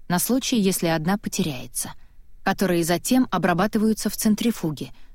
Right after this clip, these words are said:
чтобы получить комочек нужного осадка. Порой частиц удается собрать так мало, что они едва различимы невооруженным глазом на дне пробирки,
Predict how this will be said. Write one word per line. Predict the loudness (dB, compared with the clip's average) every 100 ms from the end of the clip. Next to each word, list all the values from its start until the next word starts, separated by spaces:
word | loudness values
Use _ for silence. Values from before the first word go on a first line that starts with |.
| -8
чтобы | -2 0 0
получить | 0 0 0 -2 0
комочек | 0 2 0 0 -4 -4
нужного | -2 0 0 0 0
осадка. | -2 -4 -8 -12 -14 -16 -20 -20 -20 -20 -20 -20 0
Порой | 2 4 2
частиц | 2 -2 0 -2 0
удается | 0 2 4 2 0
собрать | 0 0 2 0 -2
так | -2 0 2
мало, | 2 2 -2 -6 -16 -20 -18 -12
что | 0 4
они | 6 6
едва | 4 4 4 4
различимы | 4 2 2 2 6 6
невооруженным | 6 4 2 4 4 6 4
глазом | 4 2 0 -2 -2
на | 0
дне | 2 0
пробирки, | 2 -2 -2 -6 -10 -18